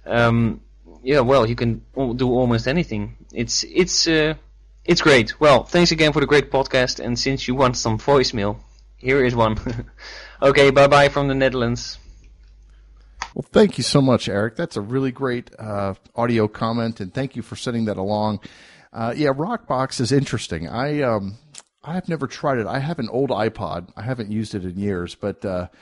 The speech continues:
Speaker 2: I've heard Dave Yates talk about Rockbox, and I've heard some other folks talk about it as well. And I think there's also, I know I remember a couple of years ago putting on that there's, like, Linux for the iPod or something, or, or Linux on iPod. I forget what it's called.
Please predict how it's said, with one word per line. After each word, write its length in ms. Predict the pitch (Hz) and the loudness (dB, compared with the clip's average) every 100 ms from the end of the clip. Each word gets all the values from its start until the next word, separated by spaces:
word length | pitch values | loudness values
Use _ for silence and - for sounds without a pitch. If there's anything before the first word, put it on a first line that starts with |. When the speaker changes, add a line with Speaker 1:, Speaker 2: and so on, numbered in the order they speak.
| _ _ | _ _
Speaker 2:
I've 140 | 113 - | -8 -4
heard 200 | 190 139 | -4 0
Dave 240 | 131 117 | 0 2
Yates 320 | 117 135 - | 2 0 -2
talk 240 | - 147 151 | -6 -6 -4
about 420 | 143 131 135 127 | -2 -2 -4 -6
Rockbox, 680 | 127 131 - 127 123 - 117 | -6 -4 -2 -2 -4 -8 -6
and 100 | 98 | -4
I've 100 | 123 | -2
heard 140 | 117 | -2
some 120 | 113 | 0
other 140 | 113 120 | 0 0
folks 300 | 127 117 - | -2 -4 -4
talk 220 | 117 120 | -8 -6
about 300 | 120 110 104 | -4 -4 -4
it 40 | |
as 120 | 95 | -4
well. 360 | 107 107 104 107 - _ _ _ | 0 4 4 0 -8 _ _ _
And 120 | 113 | -4
I 60 | 117 | -2
think 220 | - 190 | -2 -2
there's 180 | 151 127 | 0 0
also, 460 | 139 135 139 120 - | -2 0 0 2 0
I 120 | 120 | -2
know 240 | 151 240 | -2 -2
I 60 | 170 | -2
remember 640 | 139 135 147 139 123 123 - _ _ | 0 0 -2 0 -2 -2 -6 _ _
a 40 | |
couple 240 | - 151 143 | -12 -6 -4
of 60 | |
years 220 | 135 135 | -2 -4
ago 220 | 127 117 107 | -4 -4 -4
putting 340 | - 131 120 | -6 -4 -4
on 240 | 120 113 | -2 -2
that 240 | 110 104 - - _ - - | -2 -4 -8 -20 _ -18 -8
there's, 380 | 135 117 - | -6 -6 -10
like, 200 | 117 113 110 | -8 -8 -8
Linux 600 | 113 185 170 113 - - | -4 -2 -2 -6 -14 -12
for 140 | 127 | -6
the 120 | 107 | -4
iPod 500 | 92 101 - 95 90 | -2 -4 -6 -6 -6
or 80 | 90 | -8
something, 360 | - 135 117 90 | -10 -8 -8 -8
or, 140 | - - | -12 -10
or 260 | 101 92 - | -8 -8 -10
Linux 360 | 143 170 - 135 | -10 -8 -8 -6
on 140 | 131 | -4
iPod. 440 | 127 127 131 123 113 | -4 -6 -8 -6 -6
I 40 | |
forget 280 | 117 110 110 | -8 -8 -8
what 100 | 98 | -10
it's 120 | - | -12
called. 400 | - 104 95 | -8 -6 -6